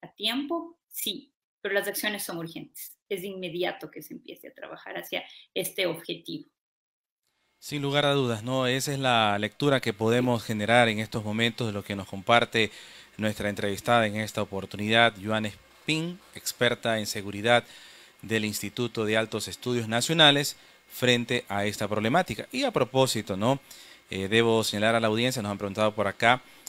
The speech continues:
Speaker 2: dónde pueden encontrar, eh, mayor información sobre este aporte que se da de la uni-, de esta Universidad de Posgrado del Estado para hacerle frente a esa crisis carcelaria.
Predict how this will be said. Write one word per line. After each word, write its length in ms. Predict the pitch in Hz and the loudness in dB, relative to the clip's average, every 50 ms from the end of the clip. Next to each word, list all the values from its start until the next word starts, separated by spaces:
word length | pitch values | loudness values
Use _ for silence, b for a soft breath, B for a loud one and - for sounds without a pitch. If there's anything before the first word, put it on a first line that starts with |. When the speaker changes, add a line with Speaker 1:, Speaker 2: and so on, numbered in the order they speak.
| - - | -14 -6
Speaker 2:
dónde 280 | 92 113 117 113 117 | -2 -2 0 0 0
pueden 300 | 110 - 117 113 113 110 | 0 0 0 2 2 2
encontrar, 840 | 110 107 104 - - 101 98 90 - 117 117 117 120 123 123 127 - - | 0 -2 -4 -4 -4 -4 -4 -4 -2 2 4 6 8 8 6 4 2 -4
eh, 640 | - 98 98 95 92 92 90 90 87 87 85 82 82 | -6 -6 -6 -4 -4 -4 -6 -6 -8 -10 -10 -12 -10
mayor 300 | 87 95 95 104 120 127 | -8 -6 -2 0 0 0
información 800 | 120 110 - - 110 101 98 92 90 - - 123 131 131 127 117 | 0 -2 -2 -4 -4 -2 -2 -4 -4 -2 0 0 2 2 0 -2
sobre 320 | - - 98 95 98 104 | -2 -4 -4 -2 -2 -2
este 260 | 107 - - 110 101 | -4 -4 -4 -6 -4
aporte 720 | 92 87 - _ _ - 160 190 226 214 - - - 98 92 | -4 -6 -8 _ _ 4 6 6 6 6 2 -2 -6 -8 -8
que 140 | - - 90 | -8 -10 -10
se 140 | - - | -6 -2
da 240 | 98 113 123 123 - B B B B B B B B B B - | 2 4 4 4 2 B B B B B B B B B B -6
de 200 | 90 107 104 101 | -2 0 2 2
la 80 | 104 | 0
uni-, 200 | 101 104 101 101 | -2 -2 -4 -6
de 200 | 95 104 101 104 | -4 -2 0 0
esta 220 | 110 - - 113 107 | 0 -2 -2 -4 -4
Universidad 480 | 107 107 101 101 95 90 - 110 113 | -2 -2 -4 -4 -4 -4 0 0 2
de 80 | 113 110 | 2 0
Posgrado 500 | - 104 95 95 95 110 117 120 120 120 | -2 -6 -8 -6 0 2 4 4 4 4
del 100 | 117 120 | 4 0
Estado 560 | 113 - - - 139 127 123 120 120 131 - - _ _ _ b b b b b b b _ _ - | -2 -2 2 4 6 8 8 6 6 2 -2 -8 _ _ _ b b b b b b b _ _ 4
para 260 | 131 131 135 139 135 | 6 8 8 8 6
hacerle 340 | 127 - 135 127 131 127 - | 4 2 0 0 0 0 -2
frente 600 | - - - 135 139 135 139 135 - 143 139 - | -2 -2 0 2 2 2 0 -2 -4 -6 -4 -4
a 140 | - 104 104 | -2 0 0
esa 280 | 113 113 - - 110 104 | 0 0 0 -2 -4 -4
crisis 420 | - - 117 117 117 - - 117 | -6 -6 -6 -6 -4 -6 -6 -6
carcelaria. 720 | - - 110 110 - - 110 127 165 156 120 92 78 - | -2 -2 -2 -2 -2 -2 0 2 4 4 4 2 0 -8